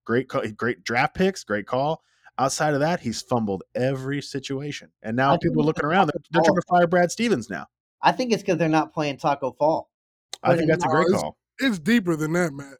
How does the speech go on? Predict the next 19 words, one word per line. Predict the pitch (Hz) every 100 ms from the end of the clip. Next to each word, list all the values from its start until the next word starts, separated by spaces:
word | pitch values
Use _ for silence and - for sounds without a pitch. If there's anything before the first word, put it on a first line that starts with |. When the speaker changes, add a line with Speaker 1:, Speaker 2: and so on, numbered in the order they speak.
| _ 127
Speaker 2:
I | 147
know, | 135 143
I | 151
know. | 143 208 240 254 233 226 247
Speaker 1:
<laughs> | 220
It's | 370 381 262 -
Speaker 2:
Uh, | 196
Speaker 1:
deeper | 262 165
than | 147
that. | 160 - _ _ _ _ _
But | -
Speaker 2:
I |
Speaker 1:
no, | 170
Speaker 2:
think | 170 156
Speaker 1:
uh, | 135 123
Speaker 2:
they | 113 - 131 - -
freaking | 180 214 196 175 156
use | 165 208 220 160
this, | 156 165 160